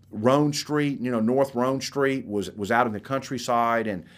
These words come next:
everybody lived in a fairly concentrated area. There are a lot of the, what we would, you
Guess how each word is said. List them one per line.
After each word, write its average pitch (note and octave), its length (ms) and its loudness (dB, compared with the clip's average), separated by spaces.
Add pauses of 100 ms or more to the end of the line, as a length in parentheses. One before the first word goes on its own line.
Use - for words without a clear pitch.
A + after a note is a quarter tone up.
(120)
everybody C3 500 4
lived A#2+ 300 2
in G#2+ 80 -2
a G2 60 -4
fairly B2+ 360 4
concentrated B2 800 -2
area. A#2+ 460 2
There A2 160 -2
are - 20 0
a G2+ 40 -2
lot A#2 240 2
of A2 80 -4
the, G2+ 240 -2 (320)
what A#2 500 -2
we B2+ 140 2
would, G#2+ 280 0
you A#2 220 0